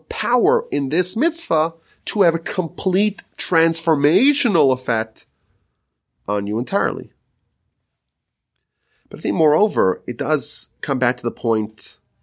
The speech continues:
of this mitzvah, the general concept of this mitzvah. Leave the permanent, dwell in the temporary. Change,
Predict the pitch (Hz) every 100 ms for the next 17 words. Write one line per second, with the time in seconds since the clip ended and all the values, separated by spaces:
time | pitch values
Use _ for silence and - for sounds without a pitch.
0 | - 104 92 117 - 143 180 - - 92
1 | 135 139 143 120 - 123 123 151 95 107
2 | 143 143 - 95 _ _ _ _ _ _
3 | 117 135 147 156 165 190 240 262 294 294
4 | 294 277 220 151 127 - _ _ _ 160
5 | 143 151 170 160 151 170 - - _ _
6 | _ _ _ _ 139 127 151 165 175 139
7 | 127 127 151 - _ _ _ _ _ _
8 | 110 117 120 190 190 185 104 - - _
9 | _ _ _ _ - _ - - - 226
10 | 247 196 175 202 202 - -